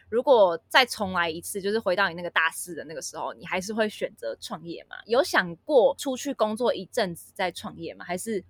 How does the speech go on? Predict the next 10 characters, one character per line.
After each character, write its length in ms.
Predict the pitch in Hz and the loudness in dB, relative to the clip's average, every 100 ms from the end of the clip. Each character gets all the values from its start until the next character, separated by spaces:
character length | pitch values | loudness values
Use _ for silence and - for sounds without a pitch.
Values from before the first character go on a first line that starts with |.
| - | -6
完 260 | 170 190 226 | -4 -2 -4
全 260 | - 196 | 0 0
没 120 | 175 | 0
有 80 | 185 | -4
想 260 | 190 185 156 | -4 -8 -6
过 260 | 190 160 117 | -2 -2 -2
那 200 | 196 180 | -6 -6
条 300 | - 143 135 | -6 -6 -2
要 120 | 185 | -4
当 420 | - 165 170 196 | 0 -4 -4 -12